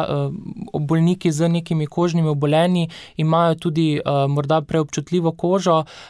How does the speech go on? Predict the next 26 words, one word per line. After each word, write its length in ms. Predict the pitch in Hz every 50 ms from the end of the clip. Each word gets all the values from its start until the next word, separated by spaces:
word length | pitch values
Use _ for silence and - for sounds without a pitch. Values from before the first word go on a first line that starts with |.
| - -
so 180 | 143 - 160 156
nagnjeni 420 | 156 156 175 180 180 170 160 147
k 100 | - 160
srbečici, 680 | - - 165 147 143 151 156 - - 190 190 - - 160
imajo 260 | 151 151 156 160 156
znane 280 | 156 160 156 165 170 165
alergije, 600 | 156 151 143 139 - 185 196 196 180 170 160 160
eh, 480 | - - - - - - 147 147 143
morda 280 | 143 147 147 147 160 160
tudi 260 | 147 175 165 160 151 -
astmo, 520 | 151 170 180 180 - - 180 165 160 156
eh, 420 | - - - - - - 151 151 151
ni 180 | 170 185 185
priporočljivo 760 | 185 - 156 147 - 147 143 143 - - 185 185 180 165 160
ravno 180 | 147 156 165 165
zaradi 240 | 151 156 143 147 147
tega, 220 | - 170 175 170
ker 320 | 165 - - 170 165 165 160
vroča 360 | 147 151 156 165 165 - 160
voda 280 | 143 151 160 151 156
dejansko 420 | 139 143 147 160 175 - - - 160
spodbuja, 680 | - - - 151 143 147 165 202 208 196 180 160 151 - -
eh, 240 | 147 147 143 143 143
te 180 | - - 180
celice, 600 | 175 - - - 185 190 185 175 170 - - 160 147 147 143 - - - - _ _ -
eh, 280 | 143 143 139 139 143